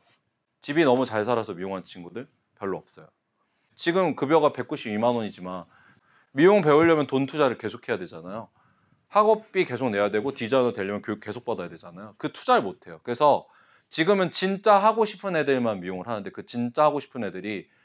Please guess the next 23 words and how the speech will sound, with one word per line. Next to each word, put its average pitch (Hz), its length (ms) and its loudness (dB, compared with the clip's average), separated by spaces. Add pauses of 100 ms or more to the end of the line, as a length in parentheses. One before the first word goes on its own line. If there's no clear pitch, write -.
미용을 127 340 0
왜 95 100 2
하냐면 104 540 0 (300)
돈을 127 240 -4
잘 87 220 -14
벌어서. 82 340 -18 (1300)
저희 113 220 0
매장 101 240 -4
보면은 90 420 -10 (720)
매출 110 280 -10
천 165 220 -6
하면 139 220 -2
월급 87 240 -12
삼백 139 300 -12
받고요. 95 460 -14 (360)
매출 101 280 -10
천오백 165 480 -6
하면 131 260 -6
급여 107 280 -6
오백 90 300 -8
이상 90 220 -20
받아요. - 220 -20 (180)
그러면 143 540 2